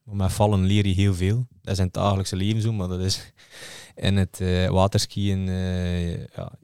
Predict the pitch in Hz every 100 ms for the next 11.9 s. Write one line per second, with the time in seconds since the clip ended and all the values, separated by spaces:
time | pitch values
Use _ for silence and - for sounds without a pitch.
0 | - 92 98 104 98 - - _ - 104
1 | 107 107 110 135 _ _ - - - _
2 | _ - 90 90 90 87 87 87 87 85
3 | 85 - - _ _ _ _ _ _ _
4 | - 92 90 87 107 117 98 110 107 92
5 | 101 101 92 90 104 110 104 98 98 -
6 | 110 101 95 92 113 110 101 104 - 95
7 | 98 98 95 98 - 107 104 104 98 101
8 | 104 - 104 95 92 95 95 95 95 -
9 | 104 107 101 95 90 98 - 101 101 104
10 | 104 98 95 98 98 90 113 107 98 90
11 | 98 110 110 107 92 98 92 101